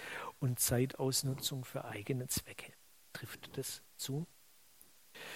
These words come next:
Gott kann uns frei machen, kann mich frei machen von Gier und Geiz, von Sorge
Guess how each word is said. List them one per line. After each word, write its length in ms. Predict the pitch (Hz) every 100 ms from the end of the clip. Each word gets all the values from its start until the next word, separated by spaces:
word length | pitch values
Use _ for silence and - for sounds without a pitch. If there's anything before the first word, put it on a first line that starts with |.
| - - - - - -
Gott 320 | 151 - -
kann 200 | 180 175
uns 280 | 160 143 -
frei 300 | - 131 165
machen, 300 | 202 180 160
kann 300 | 135 131 135
mich 220 | 170 -
frei 260 | - 170 160
machen 340 | 170 135 147
von 380 | - 127 123 117
Gier 420 | 156 156 190 208
und 300 | 147 123 113
Geiz, 600 | 139 123 190 214 - -
von 280 | - 120 120
Sorge 600 | - 127 127 160 196 190